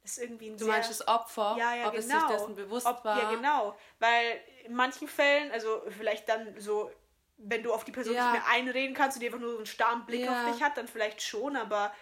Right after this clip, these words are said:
Speaker 2: Und das ist eben noch schlimmer, genau, dann die
Speaker 1: Ja.
Speaker 2: Person, die im Schlafwandeln ist und Gewalt ausübt, dann auch noch dagegen zu wehren. Weil
Speaker 1: Ja.
Speaker 2: die Person das ja dann in ihren Traum pro-, projiziert. Aber natürlich wehrt man sich halt automatisch.
Speaker 1: Ja,
Speaker 2: Also ich
Speaker 1: klar.
Speaker 2: könnte da, glaub ich, auch nicht still liegen und hoffen,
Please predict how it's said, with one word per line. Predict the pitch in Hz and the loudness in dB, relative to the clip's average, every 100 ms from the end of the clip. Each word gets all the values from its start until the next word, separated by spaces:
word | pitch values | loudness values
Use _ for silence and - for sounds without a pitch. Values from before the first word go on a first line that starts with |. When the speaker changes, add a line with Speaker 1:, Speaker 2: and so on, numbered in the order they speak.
| - | -6
Speaker 2:
Und | 220 | -2
das | 233 | 0
ist | 254 247 | -2 -2
eben | 240 | 0
noch | 226 220 | 0 0
schlimmer, | - 226 254 247 220 | -2 2 2 4 2
genau, | 214 208 196 214 | 0 4 6 6
dann | 233 220 220 220 | 4 0 0 -4
die | 220 | -8
Speaker 1:
Ja. | 226 254 | 0 2
Speaker 2:
Person, | 226 214 254 254 | 4 4 4 2
die | 233 | -4
im | - 254 285 | -2 0 0
Schlafwandeln | - 233 226 233 233 233 226 | 2 2 2 2 -2 -2 -4
ist | - 240 214 | -4 -6 -6
und | 220 | -6
Gewalt | 220 220 233 233 | 0 2 2 0
ausübt, | 214 - - 233 233 | -8 -8 -10 -8 -4
dann | 233 - | -2 -2
auch | 220 | -2
noch | 220 | -4
dagegen | 226 226 220 | -6 -6 -8
zu | - 233 196 | -6 -8 -2
wehren. | 240 233 220 185 175 180 - - - _ _ - | 0 2 2 0 -4 -6 -12 -20 -20 _ _ -8
Weil | 202 214 | -4 -4
Speaker 1:
Ja. | 220 | -4
Speaker 2:
die | 214 - _ _ 240 | -6 -12 _ _ -8
Person | 220 226 233 | -6 -4 -4
das | 226 | -4
ja | 240 | -2
dann | 220 220 | 0 2
in | 220 | 2
ihren | 220 | -2
Traum | - 233 226 226 | 0 2 2 -2
pro-, | - 202 190 - | -4 -4 -4 -6
projiziert. | - 214 208 - - 202 190 180 - - | -6 -4 -4 -8 -12 -4 -4 -4 -10 -8
Aber | 196 | -4
natürlich | 214 208 - 226 226 - _ | -2 -4 -6 -6 -8 -12 _
wehrt | 175 196 202 | -8 -6 -6
man | 214 196 | -8 -8
sich | 208 - | -10 -10
halt | 185 - | -10 -8
automatisch. | 185 190 196 208 240 - 175 | -10 -8 -8 -6 -6 -8 -10
Speaker 1:
Ja, | 214 | -8
Speaker 2:
Also | 214 | -6
ich | 247 | -4
Speaker 1:
klar. | 226 | 0
Speaker 2:
könnte | 226 220 | 0 0
da, | 214 | -2
glaub | 208 196 | -2 -4
ich, | - | -2
auch | - | -4
nicht | 226 - | -4 -6
still | 226 | -6
liegen | 208 220 240 | -6 -8 -6
und | 220 | -6
hoffen, | 214 220 262 | -6 -6 -8